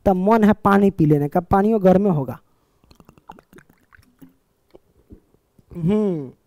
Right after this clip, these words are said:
और तब तक like नहीं किया तो like करना, तो कान के नीचे बजाएंगे, भागिए जाएगा। मजाक किए हैं। हम्म, हम्म।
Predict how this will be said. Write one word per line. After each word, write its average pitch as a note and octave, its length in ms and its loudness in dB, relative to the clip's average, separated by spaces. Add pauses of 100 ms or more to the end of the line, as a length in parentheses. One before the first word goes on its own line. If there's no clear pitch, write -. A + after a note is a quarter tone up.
(840)
और E3+ 60 0
तब F#3+ 260 0
तक A3 140 2
like G#3 340 4
नहीं A#3 180 2
किया A3 220 2
तो G3+ 200 2
like G#3+ 220 4
करना, D#3 300 -4
तो E3+ 200 -2
कान A#3 200 0
के A3+ 140 -2
नीचे G#3 180 -2
बजाएंगे, A3+ 500 2
भागिए A3+ 400 4
जाएगा। B2+ 360 -2 (840)
मजाक G#3 500 2
किए C#3+ 160 -4
हैं। A#2 200 -10 (2250)
हम्म, F#3 600 -10 (4000)
हम्म। D#3+ 320 -8